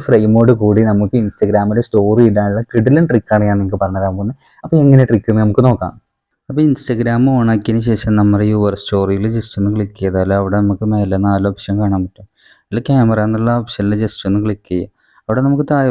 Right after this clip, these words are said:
ഒരുപാട് എഫക്ട്സ് കാണാൻ പറ്റും. ആ ഒരു എഫക്ട്സിൽ ഏറ്റവും ലാസ്റ്റ് നമുക്കൊരു സെർച്ച് ബാർ കാണാൻ പറ്റും. ആ സെർച്ച് ബാർ ക്ലിക്ക് ചെയ്യുമ്പോൾ അവിടെ നമുക്ക് വീണ്ടും ഒരു, ഒരുപാട് എഫക്ട് കാണാൻ പറ്റും. അവിടെ ഒരു സെർച്ച് ബാർ വീണ്ടും കാണാം.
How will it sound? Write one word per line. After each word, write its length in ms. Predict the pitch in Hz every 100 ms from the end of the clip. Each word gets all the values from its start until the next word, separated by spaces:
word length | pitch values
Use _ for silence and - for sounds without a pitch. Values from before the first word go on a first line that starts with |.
| 110
ഒരുപാട് 340 | 101 104 104 123
എഫക്ട്സ് 340 | - 98 - 104
കാണാൻ 200 | 98 92
പറ്റും. 180 | 90 95
ആ 20 | 104
ഒരു 60 | 123
എഫക്ട്സിൽ 400 | 127 113 - 113 117
ഏറ്റവും 240 | 104 - 110
ലാസ്റ്റ് 380 | 107 101 - 107
നമുക്കൊരു 320 | 104 104 107 -
സെർച്ച് 320 | 101 - 92
ബാർ 120 | 95 98
കാണാൻ 200 | 104 95 98
പറ്റും. 200 | - - _ - _ 127
ആ 60 | 139
സെർച്ച് 260 | 147 123 117
ബാർ 120 | 113 110
ക്ലിക്ക് 180 | 117 110
ചെയ്യുമ്പോൾ 240 | 107 104 104
അവിടെ 180 | 101 101 107
നമുക്ക് 260 | 101 98 104
വീണ്ടും 280 | 101 98 101 104
ഒരു, 100 | 101 104
ഒരുപാട് 300 | 95 101 113
എഫക്ട് 280 | - 98 - 104
കാണാൻ 180 | 101 101
പറ്റും. 180 | 92 101
അവിടെ 140 | 95 101
ഒരു 80 | -
സെർച്ച് 280 | 107 - 98
ബാർ 160 | 98 101 107
വീണ്ടും 260 | 101 98 107
കാണാം. 220 | 101 92